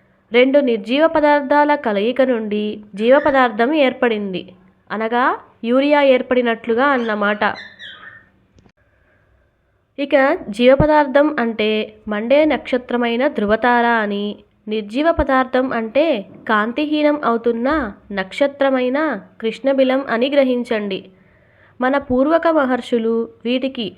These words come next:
అనగా జీవ పదార్థమునకు ప్రకృతిగాను ఆదిపరాశక్తిగా ఆత్మగా పిలిస్తే, అదే నిర్జీవ పదార్థమును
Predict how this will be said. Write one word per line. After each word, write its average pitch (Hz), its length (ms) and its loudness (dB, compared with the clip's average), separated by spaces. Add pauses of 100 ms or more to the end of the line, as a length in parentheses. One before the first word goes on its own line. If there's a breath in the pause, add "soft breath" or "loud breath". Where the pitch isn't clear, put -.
(100)
అనగా 208 500 0 (320 loud breath)
జీవ 220 280 2
పదార్థమునకు 240 1080 -2 (120)
ప్రకృతిగాను 226 920 -2 (440 loud breath)
ఆదిపరాశక్తిగా 226 1200 -2 (220)
ఆత్మగా 269 560 0
పిలిస్తే, 240 800 -4 (340 soft breath)
అదే 254 300 2
నిర్జీవ 277 420 0
పదార్థమును 220 920 -2